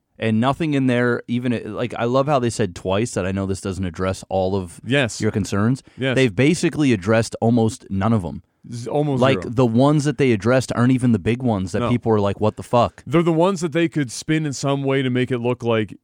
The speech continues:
Speaker 2: it was reasonable
Speaker 1: Yeah.
Speaker 2: for them to do it.
Speaker 1: A bug.
Speaker 2: A bug,
Speaker 1: You know,
Speaker 2: or,
Speaker 1: "Oh, people
Speaker 2: uh,
Speaker 1: weren't
Speaker 2: or
Speaker 1: really
Speaker 2: people weren't
Speaker 1: playing
Speaker 2: really
Speaker 1: this,
Speaker 2: playing it.
Speaker 1: so we just decided, like, hey, you know, if the
Speaker 2: Yeah.
Speaker 1: demand isn't there, then,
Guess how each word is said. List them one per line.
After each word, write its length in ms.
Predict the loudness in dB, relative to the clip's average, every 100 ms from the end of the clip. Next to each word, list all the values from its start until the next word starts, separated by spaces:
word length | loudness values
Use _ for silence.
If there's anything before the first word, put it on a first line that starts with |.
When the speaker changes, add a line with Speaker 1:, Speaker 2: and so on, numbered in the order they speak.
| _
Speaker 2:
it 120 | -2
was 260 | 0 -2 -2
reasonable 460 | -2 0 -2 -2
Speaker 1:
Yeah. 60 | 0
Speaker 2:
for 60 | 0
them 120 | -2
to 80 | -2
do 160 | -2
it. 80 | -2 -2
Speaker 1:
A 80 | 0
bug. 460 | 2 2 0 -6 -12 _ _ _ _ _ _ _
Speaker 2:
A 100 | -8
bug, 180 | 2 4
Speaker 1:
You 40 |
know, 300 | 6 6 4
Speaker 2:
or, 460 | 6 6 8 6 4
Speaker 1:
"Oh, 40 |
people 200 | 4 4
Speaker 2:
uh, 40 | 6
Speaker 1:
weren't 160 | 4 4
Speaker 2:
or 40 |
Speaker 1:
really 200 | 4 2
Speaker 2:
people 100 | 2
weren't 120 | 2
Speaker 1:
playing 100 | 4
Speaker 2:
really 140 | 4 2
Speaker 1:
this, 100 | 2
Speaker 2:
playing 240 | -2 -4
it. 240 | -6 -6 -4
Speaker 1:
so 300 | 2 4 4
we 100 | 2
just 220 | -2 -6
decided, 440 | -2 0 0 0
like, 200 | -2 -4
hey, 160 | -2 -2
you 160 | 0
know, 140 | 2 2
if 40 | 2
the 80 | 0
Speaker 2:
Yeah. 0 |
Speaker 1:
demand 400 | 2 4 4 2
isn't 220 | 0 -2
there, 300 | 0 2 0
then, 300 | -2 -2 -4